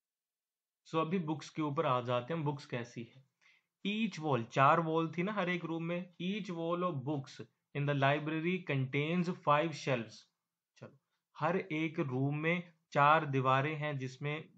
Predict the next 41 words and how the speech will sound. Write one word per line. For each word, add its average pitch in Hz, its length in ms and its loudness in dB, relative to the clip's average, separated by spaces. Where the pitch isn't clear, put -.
चार 139 280 2
आप 131 200 2
कह 139 100 -6
लो 143 100 -2
वॉल 127 260 -2
बनी 135 300 -2
हैं 151 220 -4
जिसमें, 131 300 -8
अ, 123 200 -4
बुक्स 143 300 -4
रखी 143 300 -4
है, 170 300 -4
और 160 160 2
हर 165 260 0
एक 175 180 -2
दीवार 143 360 4
में 175 160 -2
कितनी 175 320 -2
शेल्फ 160 340 0
है? 180 180 0
पांच, 117 520 -2
तीन, 139 320 -4
चार, 131 280 -2
पांच, 113 320 -8
इस 131 160 -6
तरीके 156 320 -4
से 165 120 -6
पांच 160 540 4
शेल्फ 147 440 -4
बनी 135 360 0
हैं 156 280 -2
हर 131 200 -4
एक 135 180 -2
दीवार 123 380 0
में 139 180 -4
जिसमें 135 360 -6
बुक्स 131 300 -8
वगैरह 123 400 -4
रखी 123 280 -10
हुई 110 320 -18
हैं। - 100 -20